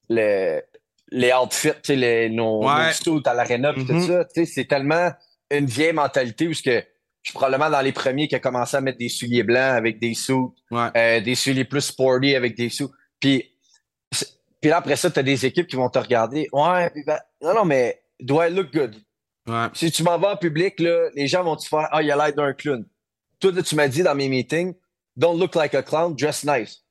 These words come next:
Speaker 1: Parce que je, je dress nice, parfait. Laisse les gars s'exprimer un peu plus.
Speaker 2: Ouais.
Speaker 1: On est tous conscients, là, on va pas arriver avec des jeans troués à l'aréna, des affaires de même. Laisse les gars s'exprimer, c'est de même qu'ils vont ressortir leur personnalité, c'est de même qu'ils vont se ressent-,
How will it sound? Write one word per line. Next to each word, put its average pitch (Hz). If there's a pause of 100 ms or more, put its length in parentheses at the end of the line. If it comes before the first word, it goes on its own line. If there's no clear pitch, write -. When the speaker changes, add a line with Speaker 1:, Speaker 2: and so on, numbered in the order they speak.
(160)
Speaker 1:
Parce 123
que 156
je, 131
je 120
dress 143
nice, 190
parfait. 165 (220)
Laisse 156
les 151
gars 165
s'exprimer 139
un 165
peu 127
plus. 110
Speaker 2:
Ouais. 120 (540)
Speaker 1:
On 135
est 160
tous 170
conscients, 156
là, 131
on 120
va 135
pas -
arriver 156
avec 156
des 131
jeans 156 (120)
troués 123
à 151
l'aréna, 120
des 107
affaires 113
de 113 (120)
même. 180 (500)
Laisse 196
les 147
gars 156
s'exprimer, 139
c'est 123
de 117
même 170
qu'ils 123
vont 123
ressortir 131
leur 139
personnalité, 123 (140)
c'est 120
de 127
même 156
qu'ils 127
vont 131
se -
ressent-, 123